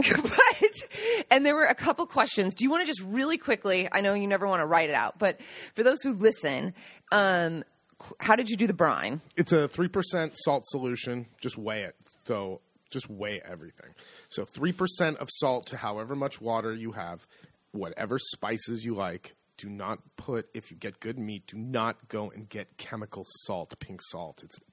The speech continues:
Speaker 2: totally unnecessary. It does, however, give the ham the color you're looking for. So our ham didn't have that red,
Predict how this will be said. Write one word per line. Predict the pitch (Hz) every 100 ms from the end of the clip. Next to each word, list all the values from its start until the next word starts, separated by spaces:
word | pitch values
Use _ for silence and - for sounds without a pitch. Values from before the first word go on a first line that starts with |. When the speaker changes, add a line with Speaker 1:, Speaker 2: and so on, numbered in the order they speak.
| _
Speaker 2:
totally | - - 175 165 175
unnecessary. | 135 127 113 110 98 - 82 - - - - -
It | 180 -
does, | 214 226 214
however, | 170 147 143 135 131 - - - _
give | 175 156 127
the | 131
ham | 127 143 127 120
the | 113
color | - 107 107
you're | 98
looking | 92 - 85
for. | - 71
So | - - 110 -
our | 127 131
ham | 151 139 131
didn't | 120 113
have | 113 110 95
that | 101 90
red, | 92 90 92 85